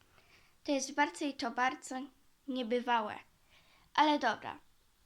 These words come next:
zostawmy Bambosza w spokoju. Ogólnie mój poziom jazdy to samodzielny galop. Niedługo jadę na egzamin, na pewno nagram z tego film, więc no,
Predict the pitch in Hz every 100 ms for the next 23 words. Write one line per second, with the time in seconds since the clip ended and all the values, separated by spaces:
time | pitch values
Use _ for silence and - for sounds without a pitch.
0 | _ - 254 - 302 294 294 285 262 254
1 | 262 - 247 - - 254 254 220 196 220
2 | - _ _ _ _ _ _ _ _ _
3 | _ _ _ _ _ _ 269 269 302 330
4 | 320 277 269 330 311 302 277 240 226 -
5 | 247 294 349 - _ _ - 277 254 262
6 | - - 262 233 233 247 262 262 262 -
7 | - 277 _ _ - - - 349 339 302
8 | 302 285 277 262 269 - 240 254 240 233
9 | 240 - - - - 294 294 285 277 262
10 | 254 262 247 247 240 - - 247 240 233
11 | 233 220 320 381 - _ _ _ - -
12 | - - 311 349 349 - 381 -